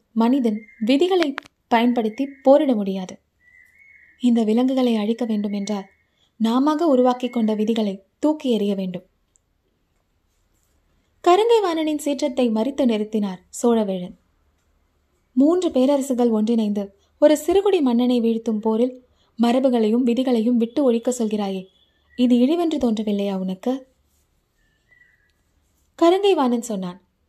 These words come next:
"நான் எதிரிகளை வீழ்த்த முடியாதவன் அல்ல. நம்முடைய எதிரிகள் யாரென்றே தெரியாமல் இந்த போர்க்களத்தின் விதிகள் வகுக்கப்பட்டு விட்டன. இத்தனை ஆயிரம் குதிரைகள்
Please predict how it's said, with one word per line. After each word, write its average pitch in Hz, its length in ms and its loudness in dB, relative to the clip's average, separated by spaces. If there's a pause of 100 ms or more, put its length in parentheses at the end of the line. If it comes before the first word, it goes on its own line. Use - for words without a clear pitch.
(680)
"நான் 233 220 0
எதிரிகளை 254 460 2
வீழ்த்த 262 280 0
முடியாதவன் 208 480 -2
அல்ல. 180 240 -8 (600)
நம்முடைய 220 440 0
எதிரிகள் 262 440 2
யாரென்றே 247 440 2
தெரியாமல் 208 540 -4 (260)
இந்த 233 240 2
போர்க்களத்தின் 269 540 2
விதிகள் 220 320 0
வகுக்கப்பட்டு 208 500 -2
விட்டன. 180 360 -8 (840)
இத்தனை 349 400 0
ஆயிரம் 254 340 2
குதிரைகள் 233 540 -2